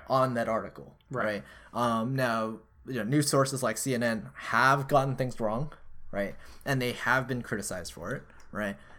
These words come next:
Speaker 1: Um, so it's not, it's not to say that, you know, I, I, I wouldn't watch C N N sometimes, because I do, you know, when I'm sitting in an airport.
Speaker 2: Mm-hmm.
Speaker 1: But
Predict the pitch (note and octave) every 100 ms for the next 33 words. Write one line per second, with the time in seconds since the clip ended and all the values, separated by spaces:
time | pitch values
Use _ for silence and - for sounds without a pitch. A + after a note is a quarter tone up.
0 | - A#2+ A#2 A#2 B2+ E3+ F3 F#3+ G#3 G3
1 | - D3 F#3+ G3+ G3 - C3 C#3+ B2 A#2+
2 | A2 G#2 G2+ - - - G2+ E2+ - -
3 | G#2 G2+ - _ - - - - A2 A2
4 | G#2+ G#2 G#2+ - A2 - A2 G#2 F#2 F2+
5 | F#2 F#2 F#2+ D#3 G3+ - - D#2+ - -
6 | - F#2+ G2 F#2 G2+ D3 - F2+ E2 F#2
7 | G2+ G2 F2+ F2 G2 - - - G2 F#2
8 | F#2 A2 - F2+ F#2+ - - D3 B2+ B2
9 | D#3 D3